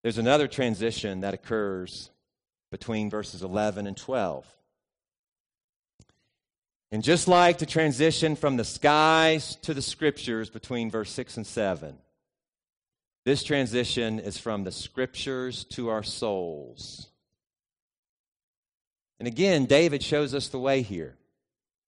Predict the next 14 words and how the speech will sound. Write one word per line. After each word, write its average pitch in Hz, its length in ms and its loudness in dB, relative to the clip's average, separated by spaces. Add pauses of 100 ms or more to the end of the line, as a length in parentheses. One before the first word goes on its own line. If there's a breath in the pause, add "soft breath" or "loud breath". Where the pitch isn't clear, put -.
(1800)
What 123 240 -2
David 196 460 8
has 170 220 6
learned 180 440 4
from 170 260 2
the 156 80 2
skies 110 1040 0 (400)
causes 185 560 4
him 180 220 4
to 165 80 2
look 160 240 2
to 165 100 -2
the 143 80 -2
Scriptures. - 840 -8